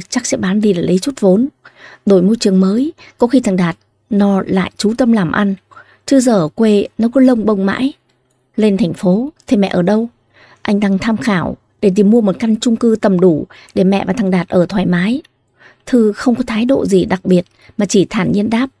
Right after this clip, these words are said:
"Em thấy anh tính như vậy cũng được. Dù sao thì anh là con trai lớn, cũng nên ở gần mẹ để tiện bề chăm sóc."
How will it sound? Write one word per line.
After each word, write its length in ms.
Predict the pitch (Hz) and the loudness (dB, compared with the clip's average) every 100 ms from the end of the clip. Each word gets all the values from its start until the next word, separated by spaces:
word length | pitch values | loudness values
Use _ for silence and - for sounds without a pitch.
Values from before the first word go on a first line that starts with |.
| _ _ _ _ _ _ | _ _ _ _ _ _
"Em 180 | 202 190 | 0 2
thấy 360 | 190 190 240 - | 2 2 0 0
anh 160 | 202 | -2
tính 180 | 185 185 | 0 2
như 100 | 262 | 2
vậy 180 | 233 - | 0 0
cũng 180 | 185 269 | -2 2
được. 180 | 226 165 _ _ - - | 0 0 _ _ -20 -8
Dù 160 | 202 185 | 0 0
sao 360 | - 226 220 214 | 2 0 0 -2
thì 80 | 214 | -2
anh 180 | 233 | 0
là 260 | 214 202 180 | 2 2 0
con 100 | 202 | -2
trai 140 | 220 220 | -2 0
lớn, 300 | 208 208 302 - - - | 2 0 0 -4 -20 -18
cũng 160 | - 214 | -2 2
nên 140 | 254 | 4
ở 100 | 214 | 2
gần 260 | 175 190 170 | 2 0 2
mẹ 200 | 185 175 | 0 -2
để 100 | - 170 | -4 -2
tiện 160 | 202 | 0
bề 200 | 196 175 | 2 0
chăm 200 | 151 208 | 0 -4
sóc." 220 | - 262 | -2 -6